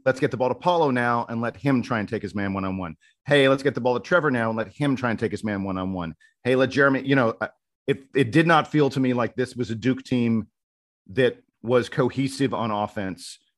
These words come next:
even though I, I, I just a moment ago said I, I felt like the closest we came to it was when Jeremy was running things.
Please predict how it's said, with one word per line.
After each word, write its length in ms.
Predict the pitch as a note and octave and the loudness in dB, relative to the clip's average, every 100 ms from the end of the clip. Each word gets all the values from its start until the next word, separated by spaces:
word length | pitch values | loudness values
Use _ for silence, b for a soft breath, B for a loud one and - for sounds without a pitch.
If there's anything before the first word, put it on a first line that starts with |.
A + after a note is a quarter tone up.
| - | -4
even 180 | C3+ B2+ | 2 4
though 200 | B2 A2+ | 6 4
I, 200 | G2 G#2 F2 - | 2 0 -4 -4
I, 140 | G2+ - | -4 -2
I 80 | |
just 180 | G#2 G#2+ | -4 -2
a 40 | A#2 | 2
moment 240 | D3+ C#3+ | 4 6
ago 120 | B2+ | 4
said 180 | A2+ B2 | 2 0
I, 220 | G#2 A2+ - _ - | 0 -2 -6 _ -6
I 80 | - | 0
felt 200 | D3+ C3+ | 0 2
like 240 | C3 - _ _ | 0 -2 _ _
the 80 | B2 | -12
closest 420 | C#3 D3+ D3+ C3+ | 0 2 2 -2
we 100 | C3 | -4
came 400 | - B2 B2 C3+ C#3 | -6 -2 -2 0 -2
to 140 | E3 | -2
it 120 | E3 _ _ _ - | -4 _ _ _ 0
was 200 | B2 A#2 | 0 0
when 160 | A#2 | -4
Jeremy 300 | G#2+ G2+ G2 | -2 -4 -6
was 160 | F#2+ E2+ | -8 -8
running 260 | F2 D#2+ B1+ | -8 -10 -14
things. 320 | - C#2+ | -18 -18